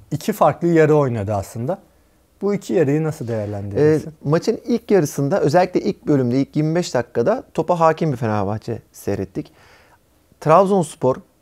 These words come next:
Speaker 2: topu rakibe vermekte bir sakınca yoktur. Fakat topu rakibe verip Trabzonspor gibi haddinden fazla ceza sahası önünde savunma yapmaya kalkarsan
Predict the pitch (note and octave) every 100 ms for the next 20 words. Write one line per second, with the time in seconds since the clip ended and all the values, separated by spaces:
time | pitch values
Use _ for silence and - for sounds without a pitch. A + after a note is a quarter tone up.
0 | - C3+ E3+ D#3 F3 E3+ D#3 D#3 D3+ D3+
1 | C#3 D3+ D3+ C#3+ C#3+ D3 - - _ _
2 | _ _ _ _ - D3+ D#3+ D3+ - D#3
3 | D#3 D3+ E3+ D#3 A2 - _ _ _ -
4 | C#3+ D#3 D#3 D3+ - B2+ A2+ G2+ A#2 A#2
5 | C3 D3+ G3+ A3+ D3+ B2+ A2+ A2 A2+ -
6 | A2 - G#2+ G#2 G#2 A2 G#2 G#2+ F#2+ -
7 | F#2+ - A2+ A#2+ G3+ D#3 D#3+